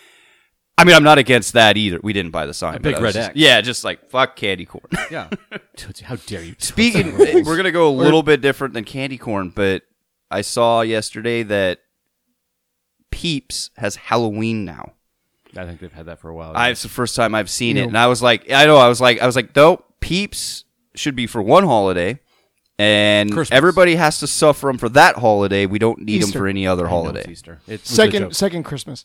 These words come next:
Speaker 2: Right.
Speaker 1: <laughs> I
Speaker 2: It's
Speaker 1: mean,
Speaker 2: like
Speaker 1: you're
Speaker 2: a
Speaker 1: not
Speaker 2: coming
Speaker 1: wrong.
Speaker 2: Christmas.
Speaker 1: <laughs>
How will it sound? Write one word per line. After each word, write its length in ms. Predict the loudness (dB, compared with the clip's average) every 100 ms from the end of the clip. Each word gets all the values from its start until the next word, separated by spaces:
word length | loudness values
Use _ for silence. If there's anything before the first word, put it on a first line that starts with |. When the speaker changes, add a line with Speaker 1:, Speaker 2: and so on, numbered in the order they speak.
| _
Speaker 2:
Right. 220 | -14 -12
Speaker 1:
<laughs> 460 | -14 -16 -20 -12 -8
I 580 | -8 -8 -10 -12 -4 0
Speaker 2:
It's 60 |
Speaker 1:
mean, 140 | 2 2
Speaker 2:
like 60 |
Speaker 1:
you're 80 | 2
Speaker 2:
a 40 |
Speaker 1:
not 60 | 6
Speaker 2:
coming 140 | 6 8
Speaker 1:
wrong. 240 | 8 6
Speaker 2:
Christmas. 360 | 2 -10 -18
Speaker 1:
<laughs> 40 | -20